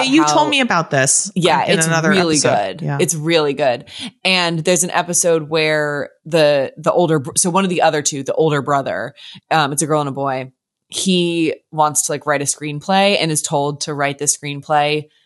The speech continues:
Speaker 1: Like, he and the, I don't know if it's an agent or, I think she's an agent. He's, like, trying to get an agent or something. And he kind of embellishes how far along he is on a script. And
Speaker 2: Mm-hmm.
Speaker 1: she's like, "Well, great. Like,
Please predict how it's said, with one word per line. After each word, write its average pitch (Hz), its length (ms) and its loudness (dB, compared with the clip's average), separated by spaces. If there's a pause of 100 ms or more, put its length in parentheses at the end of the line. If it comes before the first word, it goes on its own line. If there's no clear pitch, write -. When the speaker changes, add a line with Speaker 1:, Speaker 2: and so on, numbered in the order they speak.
(540)
Speaker 1:
Like, 160 180 2
he 202 320 0
and 170 240 -2
the, 143 480 4 (260)
I 196 60 -2
don't 196 80 4
know 170 60 2
if 151 80 -2
it's 151 100 -6
an 160 80 -8
agent 143 480 -4
or, 135 140 -2
I 175 80 2
think 160 180 -4
she's - 200 -4
an 113 60 -12
agent. 71 340 -16 (180)
He's, 160 100 -4
like, 147 120 2
trying 143 160 -6
to 131 40 -6
get 139 120 -8
an 127 80 -12
agent 90 360 -10 (480)
or 151 60 -2
something. 117 340 -2 (540)
And 160 600 0 (580)
he 190 400 2
kind 185 200 0
of 170 240 -4 (540)
embellishes 196 560 4
how 170 100 2
far 160 220 2
along 156 300 2
he 156 180 -2
is 156 160 -2
on 147 100 -6
a 147 40 -6
script. 160 640 0 (840)
And 170 100 4
Speaker 2:
Mm-hmm. 185 80 4
Speaker 1:
she's 190 180 2
like, 180 180 0
"Well, 190 140 4
great. 190 540 0
Like, 165 340 0